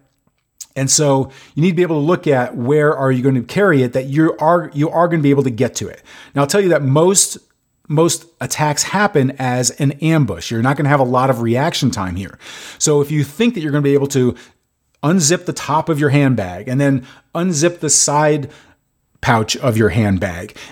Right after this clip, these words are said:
and be able to get to it, or reach down inside of your handbag and fumble around among the lipstick and the hairbrush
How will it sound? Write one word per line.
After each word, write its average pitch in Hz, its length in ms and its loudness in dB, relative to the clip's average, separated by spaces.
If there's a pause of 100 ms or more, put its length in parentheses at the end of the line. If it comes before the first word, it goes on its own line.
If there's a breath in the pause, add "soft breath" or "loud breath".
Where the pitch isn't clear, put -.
(120 loud breath)
and 135 280 -2
be 147 140 0
able 143 120 2
to 135 80 0
get 143 160 0
to 120 120 -4
it, 98 40 -8
or 139 220 2
reach 160 320 -2
down 160 200 2
inside 143 480 0
of 139 60 0
your 127 120 -4
handbag 110 580 -2
and 123 180 -2
fumble 156 340 0
around 139 300 2
among 135 240 0
the 123 80 0
lipstick 139 540 0
and 127 120 2
the 117 40 -2
hairbrush 131 600 0